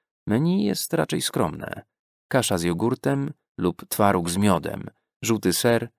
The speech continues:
masło i koktajl o tajemniczym składzie, najprawdopodobniej z sokiem buraczanym i chrzanem. Jeśli tego dnia jedzie do najważniejszej z komnat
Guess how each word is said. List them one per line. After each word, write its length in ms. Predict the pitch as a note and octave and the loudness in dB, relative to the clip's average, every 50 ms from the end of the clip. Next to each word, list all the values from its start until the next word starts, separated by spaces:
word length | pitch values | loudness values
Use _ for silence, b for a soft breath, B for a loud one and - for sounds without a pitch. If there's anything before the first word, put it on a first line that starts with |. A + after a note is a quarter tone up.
| _ _ | _ _
masło 580 | F2+ F2+ E2 D#2+ - - - - - - - - _ _ _ _ _ _ _ _ _ _ - | -2 0 0 0 -2 -6 -6 -8 -10 -10 -10 -14 _ _ _ _ _ _ _ _ _ _ -6
i 120 | A2+ G#2+ | -6 -2
koktajl 500 | - G#2 E2+ - - - - - - - - _ _ _ _ _ _ | 0 -2 -2 -2 -6 -12 -12 -12 -12 -16 -20 _ _ _ _ _ _
o 120 | G#2 F#2+ F#2 | -4 -4 0
tajemniczym 580 | - F#2+ F2+ F#2 F#2+ G#2 A2+ G2+ - F#2+ F2+ | 0 2 2 2 2 0 0 0 -2 -2 -2
składzie, 440 | - - - G2 F#2+ E2 D2+ - E2 | -2 -2 -2 -2 -2 -2 -2 -2 -2
najprawdopodobniej 880 | F2+ G2 F#2+ - G#2 G2 G2 G#2+ - A2 G#2 A2 G#2+ A2+ A#2 A#2 A#2 B2+ | 0 0 2 2 0 0 0 0 0 2 2 2 2 2 0 -2 0 0
z 60 | - | 0
sokiem 540 | - - - - - A#2+ A2 - G#2 F#2+ F2 | -2 0 0 0 0 0 0 0 0 0 2
buraczanym 720 | F2 G2 F#2+ F2+ - - B2+ C3 C3+ D3 D3+ D3+ D#3 E3+ - _ | 2 4 4 2 2 2 0 0 0 0 -2 -2 -4 -4 -6 _
i 140 | - C3+ C#3 | -4 -4 -4
chrzanem. 580 | - - - - F#2+ D#2+ D#2 D#2 - - - - - _ _ _ _ _ _ _ _ _ _ _ _ _ _ _ _ _ _ _ _ | -4 -4 -4 -4 -4 -4 -6 -6 -10 -12 -14 -14 -16 _ _ _ _ _ _ _ _ _ _ _ _ _ _ _ _ _ _ _ _
Jeśli 360 | - A#2 A2 - - B2 A2+ G#2+ | 2 2 2 2 0 -2 -2 0
tego 240 | - E3 D#3 - | 0 2 2 2
dnia 220 | - - C3+ A#2+ B2+ | 0 0 0 0 2
jedzie 300 | A2+ A2 B2 A#2 B2 A2 | 4 2 4 2 2 2
do 140 | G2 F#2 F#2 | 2 2 4
najważniejszej 720 | G2 G2+ G2+ F#2 G#2 G2+ F#2 A2 A#2+ C3 B2 - G2 E2+ | 4 4 6 6 4 4 4 2 0 0 0 0 -2 -2
z 120 | E2 - - | -2 -2 0
komnat 480 | - A#2+ A#2 A2 F#2+ F2 D#2+ - - | 0 0 2 2 2 0 0 -2 -6